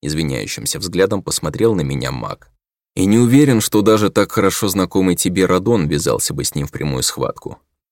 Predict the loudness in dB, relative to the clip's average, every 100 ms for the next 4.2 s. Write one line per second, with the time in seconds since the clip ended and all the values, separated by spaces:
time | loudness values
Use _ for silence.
0 | _ _ _ _ _ _ _ -4 2 4
1 | 4 4 4 2 2 0 2 4 4 4
2 | 4 2 0 0 0 -2 -4 -8 -18 _
3 | _ -10 -8 -6 -6 -6 -4 -4 -4 -8
4 | -14